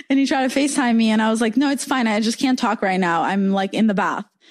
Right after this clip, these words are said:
But really, it was because I looked like a scary ass blowfish. I took a bunch of Benadryl and I passed out. In the morning, um, I still looked pretty terrible, but it's been going down.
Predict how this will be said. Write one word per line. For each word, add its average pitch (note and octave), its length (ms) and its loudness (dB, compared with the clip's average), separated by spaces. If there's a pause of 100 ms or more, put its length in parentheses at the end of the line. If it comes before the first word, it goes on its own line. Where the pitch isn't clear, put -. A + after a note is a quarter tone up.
(120)
But A#3 120 0
really, C#4+ 380 2
it C#4 40 2
was A3 120 0
because A3 300 0
I F#3+ 80 2
looked G#3 240 0
like C#4+ 140 0
a C#4 60 0
scary A#3 280 -2
ass A3 200 -2
blowfish. F#3+ 640 -2
I - 100 -4
took G3+ 140 -4
a G3+ 40 -2
bunch G3+ 240 0
of A#3 80 -2
Benadryl G3 560 -2
and D#3+ 100 -6
I D#3 60 -4
passed G3+ 360 -4
out. F3+ 300 -2 (460)
In G#3+ 100 2
the A3 60 2
morning, C#4 680 2 (160)
um, G#3 340 0
I E3+ 80 0
still B3 240 0
looked G3+ 300 -4 (300)
pretty D4 220 0
terrible, G#3 460 0
but G3 120 0
it's G3 120 -2
been G3+ 200 0
going A#3 360 2
down. F#3+ 540 0